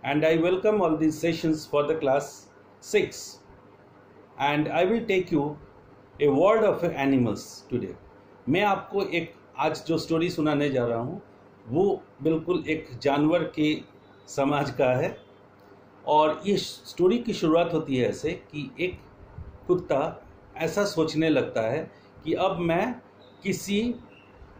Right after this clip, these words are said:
मास्टर के अंडर में ही रहूँगा, क्योंकि पहले कुत्ता क्या होता था, खुद को ही मास्टर समझा करता था,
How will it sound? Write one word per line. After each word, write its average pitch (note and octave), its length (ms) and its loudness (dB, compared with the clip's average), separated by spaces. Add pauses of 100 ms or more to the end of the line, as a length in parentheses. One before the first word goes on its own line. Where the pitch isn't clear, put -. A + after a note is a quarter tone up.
मास्टर F#3+ 540 2
के G#3+ 120 0
अंडर F3+ 300 4
में F3+ 140 2
ही G3 100 4
रहूँगा, G#2+ 400 0 (1040)
क्योंकि E3 220 0
पहले F#3 360 2
कुत्ता G3+ 380 2
क्या F#3+ 180 0
होता F3 240 2
था, A3 360 -2 (200)
खुद F#3 160 2
को G3+ 100 2
ही G3 80 4
मास्टर F3 360 0
समझा A#2+ 380 0
करता - 260 -6
था, - 240 -20